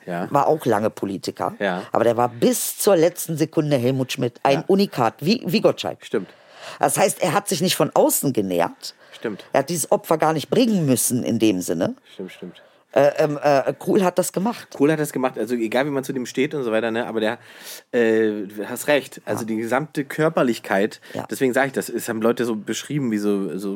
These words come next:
Speaker 1: Meetings und so weiter mit dem liefen
Speaker 2: Ja.
Speaker 1: und du hast dem halt einfach auch nicht widerspro-, sprechen wollen,
Speaker 2: Mhm.
Speaker 1: weil der einfach so mächtig wirkte,
Speaker 2: Mhm.
Speaker 1: ja, in seiner
Speaker 2: Mhm.
Speaker 1: ganzen, und solange der das hatte, hat er das auch als Waffe sozusagen benutzt,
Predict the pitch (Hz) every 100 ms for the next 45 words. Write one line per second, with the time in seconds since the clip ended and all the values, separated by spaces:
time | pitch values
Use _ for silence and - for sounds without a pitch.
0 | 98 87 120 147 120 - 107 95 98 92
1 | 95 95 113 101 90 107 98 95 113 -
2 | - 110 110 113 - 135 117 113 - 107
3 | 110 107 - 127 143 151 139 131 - 120
4 | 127 - 117 135 120 113 117 123 131 110
5 | 110 113 113 110 - - _ _ 180 127
6 | 127 160 180 - 135 123 156 208 - -
7 | - - 101 95 95 123 175 127 120 120
8 | 131 135 131 120 - - - - 113 123
9 | 131 120 110 123 143 - - 117 120 123
10 | 127 123 107 110 101 117 117 123 117 -
11 | 117 120 135 151 - -